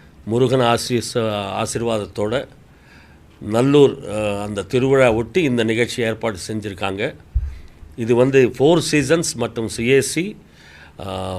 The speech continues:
வழங்கும், ஆ, ஏற்றியன், ஏற்றியனின் தா-, யாழ் மண்ணே வணக்கம் அப்படின்ற பேர்ல இந்த நிகழ்ச்சி ஏற்பாடு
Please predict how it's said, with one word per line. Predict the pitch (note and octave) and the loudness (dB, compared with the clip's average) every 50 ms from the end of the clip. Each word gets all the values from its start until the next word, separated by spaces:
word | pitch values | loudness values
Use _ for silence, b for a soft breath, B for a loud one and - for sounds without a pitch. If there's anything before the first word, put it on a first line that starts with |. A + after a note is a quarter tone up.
| F#2 F#2 | -8 -8
வழங்கும், | F#2 F2+ G2+ A2+ B2 C#3 C#3+ C#3+ C#3 E3+ F#3+ G#3+ - - - - - _ _ - A2 | -8 -2 0 4 4 4 4 4 4 2 0 0 -2 -10 -16 -20 -20 _ _ -16 -12
ஆ, | G2+ G2+ G2 F#2+ F#2+ F#2 F#2 F2+ F#2 F#2 G2 G#2 | -10 -10 -10 -10 -10 -12 -12 -14 -14 -14 -6 0
ஏற்றியன், | A2+ C#3+ E3+ D#3 - D#3 D3+ D3+ D3 D3 D3+ C#3+ D3 C#3+ D3 - - - b b b b b b b b b b b b b - _ _ - - D#3+ - - - A#2 | 4 4 4 4 2 0 2 4 6 6 6 6 6 0 -2 -8 -16 -20 b b b b b b b b b b b b b -20 _ _ -20 -20 -20 -20 -14 -4 2
ஏற்றியனின் | B2 D3 E3 D#3 D#3+ D#3+ D#3 D3 D3+ D3 D#3 E3+ G3+ G#3 - - - - - - - - - - - - - - - - - - - - - - | 4 4 4 4 2 -2 2 4 4 4 4 4 2 0 -4 -14 -20 -20 -20 -20 -20 -20 -20 -20 -20 -20 -20 -20 -20 -20 -20 -20 -20 -18 -6 0
தா-, | C#3 C#3 C#3+ C3+ C3 B2+ A#2+ A#2 A#2 A2 G#2+ A2+ A2 G#2+ | 2 4 4 4 4 2 2 0 -2 -2 -4 -4 -4 0
யாழ் | G#2+ A#2+ B2+ C#3+ D3+ D3+ | 4 4 6 6 6 6
மண்ணே | C3+ B2 A2+ A2+ A2 C#3 - A#2+ | 4 2 2 2 2 0 0 0
வணக்கம் | A2 G#2 G#2 G2 - - A2 G2+ G2+ | -2 -2 -2 -4 -4 -6 -6 -6 -6
அப்படின்ற | F#2+ F#2 F2+ F#2 G2+ F#2+ F#2 F#2 - | -8 -8 -8 -10 -10 -10 -10 -10 -4
பேர்ல | G#2+ A2+ A2+ G#2+ A#2+ B2+ C3 G#2 F#2 F2 F2+ - b b b b - - | -2 -2 -2 0 0 0 0 0 -2 -6 -12 -16 b b b b -16 -10
இந்த | G2 G2+ G2+ | -6 -6 -4
நிகழ்ச்சி | G2 G#2 G2+ A2+ A2 - - A#2+ A2 | -4 -2 -2 -2 -2 -2 -6 -4 -2
ஏற்பாடு | A2 A2 G2+ - B2 G#2+ F#2+ | -2 -4 -2 -2 -4 -4 -4